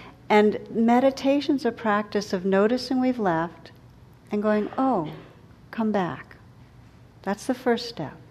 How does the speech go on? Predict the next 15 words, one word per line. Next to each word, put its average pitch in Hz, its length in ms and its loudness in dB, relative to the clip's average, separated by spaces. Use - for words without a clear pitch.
Just - 240 -10
come 262 200 0
back. 220 380 -2
So - 180 -2
we 214 120 4
gather 196 360 2
here 185 300 0
and 185 160 2
we 185 100 2
breathe 170 680 -4
and 180 140 -2
we 180 120 -2
come 196 260 -6
back 208 380 -6
some. 147 420 -14